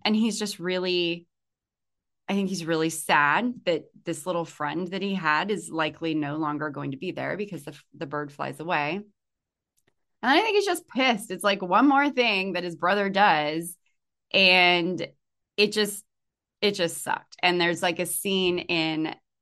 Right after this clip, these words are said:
the cabin where, you know, I think it's, it's Christmas morning,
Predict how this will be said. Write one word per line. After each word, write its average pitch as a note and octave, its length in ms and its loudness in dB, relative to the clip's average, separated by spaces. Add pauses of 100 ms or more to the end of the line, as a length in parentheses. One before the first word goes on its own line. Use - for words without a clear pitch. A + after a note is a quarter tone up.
(100)
the F3 180 -2
cabin D#3+ 640 0
where, D3+ 560 -2 (1000)
you B3+ 120 6
know, G#3+ 400 8
I A3+ 160 4
think B3+ 160 6
it's, B3+ 160 0
it's A3+ 140 2
Christmas A3+ 480 -4
morning, F3 680 2